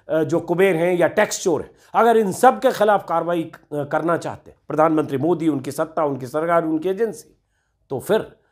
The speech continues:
देश में जितने भी राज्य हैं, जितने भी ऐसे धन कुबेर हैं, जितने भी ऐसे धन्ना सेठ हैं, सब पर शिकंजा कसा जाए। हो सकता है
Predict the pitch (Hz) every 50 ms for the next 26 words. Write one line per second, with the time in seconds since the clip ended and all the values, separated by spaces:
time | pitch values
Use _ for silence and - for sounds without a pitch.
0 | _ _ _ - 131 165 175 175 175 - 135 - - - 156 151 151 165 170 143
1 | 120 113 87 98 123 131 - - - - - - _ _ _ _ _ 143 170 202
2 | 196 190 196 202 190 151 160 156 143 139 - 151 110 - 139 139 127 - 131 127
3 | 143 123 - - - _ _ _ _ - 160 233 240 240 247 240 226 190 202 190
4 | 170 - 190 143 107 - 160 160 156 139 127 - 143 123 - - - _ _ _
5 | _ _ - - 214 196 - - 175 139 - - 147 143 165 151 143 147 135 135
6 | - 127 - 160 151 143 143 127 101 - 175 214 208 - 139 - - 131 117 120
7 | 117 117